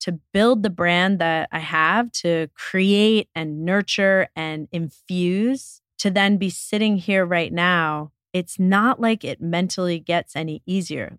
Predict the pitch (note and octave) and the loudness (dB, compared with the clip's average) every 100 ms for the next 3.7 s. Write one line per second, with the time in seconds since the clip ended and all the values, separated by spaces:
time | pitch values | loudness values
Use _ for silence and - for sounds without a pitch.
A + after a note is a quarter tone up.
0 | - F3 G#3+ - - G3+ G#3 - F#3+ - | -6 -4 -4 -4 0 0 0 -4 -6 -8
1 | - G#3 G3 - - E3 D#3+ - F#3+ F#3 | -4 0 0 -2 -10 -10 -12 -4 -2 -2
2 | - F3+ F3 - - _ _ _ F#3 F3 | 0 0 0 -4 -18 _ _ _ -2 0
3 | E3 - F3 G3+ B3+ C#4 | -2 -2 0 2 4 2